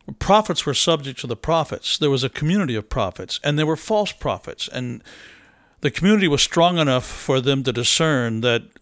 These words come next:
these are legitimate prophets, and we're accountable to each other. Prophets are accountable to the prophets, are subject to the other prophets. And to also be able to discern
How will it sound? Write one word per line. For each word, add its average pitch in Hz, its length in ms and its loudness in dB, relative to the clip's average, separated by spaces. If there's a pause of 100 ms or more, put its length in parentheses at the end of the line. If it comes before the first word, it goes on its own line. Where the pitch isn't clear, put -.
these 147 300 0
are 147 120 2
legitimate 123 560 0
prophets, 113 720 -2
and 110 240 -6
we're 120 140 0
accountable 147 480 0
to - 200 -4
each 113 180 -4
other. 92 320 -4 (680)
Prophets 123 400 -2
are 127 100 -2
accountable 131 440 -4
to - 140 -10
the - 120 -12
prophets, 156 440 -6
are 107 60 -6
subject 127 420 -4
to 131 80 -10
the 107 200 -8
other 110 160 -4
prophets. 135 500 -6 (800)
And 127 520 0
to 127 100 -4
also 139 260 4
be 135 120 0
able 127 140 2
to 113 80 -4
discern 110 560 -2